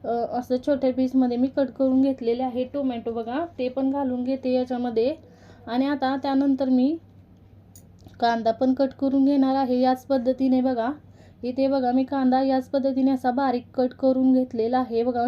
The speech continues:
छान असा कांदा पण आपल्याला असा एकदम बारीक, बारीक असा कट करून घ्यायचा बघा, छान लागतो. छान असा बारीक कट करून घ्यायचा कांदासुद्धा या पद्धतीने.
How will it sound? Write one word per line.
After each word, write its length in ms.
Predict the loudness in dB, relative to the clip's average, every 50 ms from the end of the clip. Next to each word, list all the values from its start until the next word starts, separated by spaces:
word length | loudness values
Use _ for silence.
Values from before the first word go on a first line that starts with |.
| -4 -6
छान 240 | -8 -8 -4 -2 -2
असा 240 | -2 -2 -2 -4 -2
कांदा 340 | -2 -2 -2 0 0 0 -2
पण 200 | 0 0 0 0
आपल्याला 460 | 0 -2 -2 -4 -2 -2 0 -2 -4 -4 -8 -18 -20 -20 -20 -20 -20 -20 -20 -20 -20 -14 -10
असा 420 | -10 -6 0 2 2 2 2 0 -4 -8 -14 -20 -20 -20 -12 -8
एकदम 440 | -6 -6 -4 -2 0 0 2 2 2
बारीक, 420 | 2 2 2 2 0 0 0 0
बारीक 560 | -2 -2 -2 -2 0 2 2 2 0 0 -2
असा 240 | -2 -2 -2 -4 -4
कट 200 | 0 0 0 -2
करून 400 | -2 -2 -2 -2 0 2 2 2
घ्यायचा 360 | 2 2 2 0 0 -2 -2
बघा, 240 | -2 -2 -2 -2 -4 -4 -4
छान 220 | -2 -2 0 2 2
लागतो. 560 | 2 0 -2 -4 -6 -6 -4 -4 -4 -4 -6 -12 -20 -20 -20 -20 -20 -20 -20 -20 -20 -20 -20 -20 -20 -20 -20 -18 -12 -8
छान 180 | -6 -2 -2
असा 220 | -2 0 0 -2 0
बारीक 420 | 0 0 0 0 -2 -4 -4 -6
कट 80 | -6 -6 -4 -2
करून 260 | -2 0 2 2 2
घ्यायचा 340 | 2 2 0 0 -2 -4 -6
कांदासुद्धा 760 | -6 -4 -2 -2 -2 -2 -2 -4 -4 -4 -4 -2 -2 -2 -2 -4 -8 -14 -18 -20 -20 -20 -18 -10 -6
या 200 | -4 -2 -2 -2
पद्धतीने. 720 | 0 0 -2 -2 0 -2 -2 -2 -4 -6 -6 -4 -2 -2